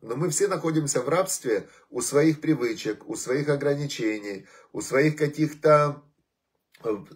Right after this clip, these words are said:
схем мышления, да. У каждого есть множество лень, э, опаздывать,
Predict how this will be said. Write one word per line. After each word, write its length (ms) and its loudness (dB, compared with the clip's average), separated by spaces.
схем 460 2
мышления, 720 2
да. 420 2
У 100 -8
каждого 380 6
есть 360 6
множество 1000 2
лень, 920 0
э, 60 -4
опаздывать, 1500 2